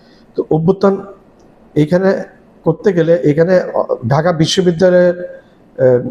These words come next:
নবনির্বাচিত সংসদ এবং এরা কিন্তু হুঁশিয়ার দিয়ে দিয়েছে সরাসরি সেনাবাহিনীকে। এটা সেনাবাহিনীকে কাউন্টে রাখতে হবে। আজ পর্যন্ত বাংলাদেশের যত ঘটনা, স্বাধীনতার আগে থেকে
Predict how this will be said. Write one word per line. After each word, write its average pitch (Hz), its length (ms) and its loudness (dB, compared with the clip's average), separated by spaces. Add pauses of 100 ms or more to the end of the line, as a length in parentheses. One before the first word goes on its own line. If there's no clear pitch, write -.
নবনির্বাচিত 143 960 2 (220)
সংসদ 143 480 -2 (120)
এবং 127 320 -2 (600)
এরা 139 160 2
কিন্তু 170 240 2
হুঁশিয়ার 165 420 2
দিয়ে 147 200 4
দিয়েছে 143 300 2
সরাসরি 143 500 0
সেনাবাহিনীকে। 117 640 -2 (1040)
এটা 139 160 0
সেনাবাহিনীকে 151 600 0
কাউন্টে 147 380 -2
রাখতে 151 280 -2
হবে। 135 220 2 (140)
আজ 135 220 -2
পর্যন্ত 156 260 0
বাংলাদেশের 147 460 -2
যত 143 200 0
ঘটনা, 156 380 0 (300)
স্বাধীনতার 156 520 0
আগে 135 200 0
থেকে 127 260 0